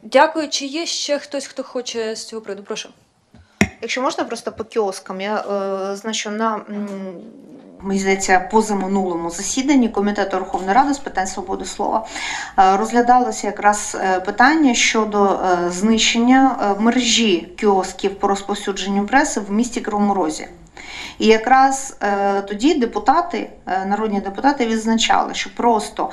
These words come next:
Speaker 2: м, е, міська, е, влада, вона не йшла не те, що на діалог, вона просто не, не, не виходила на зв'язок.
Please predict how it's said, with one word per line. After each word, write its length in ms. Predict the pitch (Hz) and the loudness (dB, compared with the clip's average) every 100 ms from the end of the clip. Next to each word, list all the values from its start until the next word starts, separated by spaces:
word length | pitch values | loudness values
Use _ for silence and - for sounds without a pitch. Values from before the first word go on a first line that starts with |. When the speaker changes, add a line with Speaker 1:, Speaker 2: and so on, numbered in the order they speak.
| - - - - - | -10 -14 -18 -18 -10
Speaker 2:
м, 360 | - 196 190 180 | -6 -6 -6 -6
е, 240 | 185 180 | -4 -2
міська, 540 | 190 226 - 233 185 - - | 0 0 2 2 2 -2 -8
е, 100 | - - - - | -12 -8 -6 -4
влада, 500 | 190 254 359 214 - 196 | 2 2 4 0 0 -2
вона 320 | 208 226 226 | 0 0 0
не 160 | 214 226 | 2 4
йшла 460 | 240 - 247 220 196 | 4 4 4 4 2
не 60 | |
те, 100 | 196 | -4
що 180 | 277 - | -4 -2
на 100 | 220 | -2
діалог, 460 | 202 202 190 165 151 | -2 -2 0 -2 -4
вона 160 | 196 202 | -2 -2
просто 400 | 208 269 - 214 | -2 -4 -4 -4
не, 180 | 196 214 | 0 0
не, 260 | 220 214 202 | 2 0 0
не 260 | 196 220 | 0 0
виходила 580 | 208 214 - 254 240 214 | 0 -2 0 2 4 2
на 140 | 214 | 2
зв'язок. 720 | 208 220 208 196 190 147 - | 0 0 0 2 0 0 -8